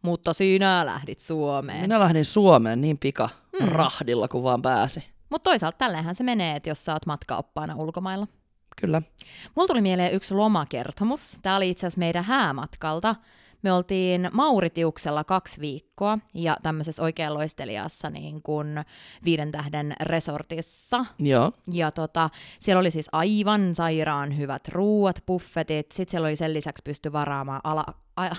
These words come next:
Speaker 1: alakartte illallisravintolat erikseen.
Speaker 2: Joo.
Speaker 1: Ja sit heillähän sai siis tilata niinku viinipullot suoraan listasta siihen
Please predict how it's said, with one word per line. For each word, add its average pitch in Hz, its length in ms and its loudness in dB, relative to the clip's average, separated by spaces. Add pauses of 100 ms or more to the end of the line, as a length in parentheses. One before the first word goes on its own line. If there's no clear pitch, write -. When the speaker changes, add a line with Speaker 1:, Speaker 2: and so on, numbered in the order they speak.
Speaker 1:
alakartte 156 800 -4 (640)
illallisravintolat 143 880 -6 (380)
erikseen. 240 800 -2
Speaker 2:
Joo. 131 300 4 (220)
Speaker 1:
Ja 185 220 4
sit 214 220 -2
heillähän 185 340 0
sai 175 220 -2
siis 165 280 -8
tilata 180 340 -2
niinku 156 380 -8
viinipullot 160 960 -2 (280)
suoraan 170 480 2
listasta - 560 -6
siihen 139 420 -10